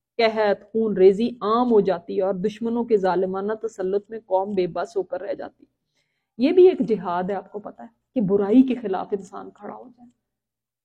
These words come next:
कि मैं इस बुराई को नहीं कबूल करना, चाहे वो हमारे ख़ानदान में, हमारी सोसाइटीज में, हमारे रिवाज हैं।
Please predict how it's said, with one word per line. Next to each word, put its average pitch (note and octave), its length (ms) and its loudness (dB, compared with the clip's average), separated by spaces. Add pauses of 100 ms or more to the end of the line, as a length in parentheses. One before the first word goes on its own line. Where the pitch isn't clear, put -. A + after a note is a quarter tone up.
(140)
कि B3 60 -2
मैं B3 360 -2
इस B3 220 -4
बुराई G#3 360 2
को A3+ 120 0
नहीं G#3+ 140 -2
कबूल F#3 340 -4
करना, - 420 -20
चाहे A3+ 140 -4
वो A3 120 2
हमारे G#3 280 -6
ख़ानदान F#3 500 -4
में, A3 140 -6
हमारी G3 260 -4
सोसाइटीज G#3 640 -8
में, G#3 180 -8
हमारे G3+ 320 0
रिवाज F#3 540 2
हैं। - 220 -6